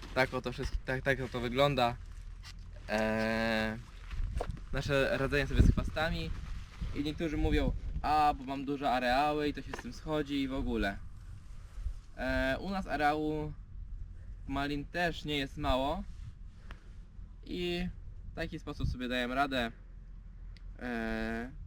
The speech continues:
albo wcześniej się stanie, albo po zbiorze przejdziemy, e, przejdziemy, obkosimy. Tak jak widzicie,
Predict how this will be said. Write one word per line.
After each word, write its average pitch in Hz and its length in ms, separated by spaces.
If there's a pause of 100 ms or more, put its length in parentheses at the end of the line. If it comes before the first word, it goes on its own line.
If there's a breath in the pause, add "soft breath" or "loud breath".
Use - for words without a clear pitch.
albo 165 240
wcześniej 165 300
się 170 140
stanie, 180 360
albo 135 140
po 135 120
zbiorze 143 720
przejdziemy, 139 720 (800)
e, 120 340
przejdziemy, 135 840 (380)
obkosimy. 147 720
Tak 139 120
jak 135 120
widzicie, 135 460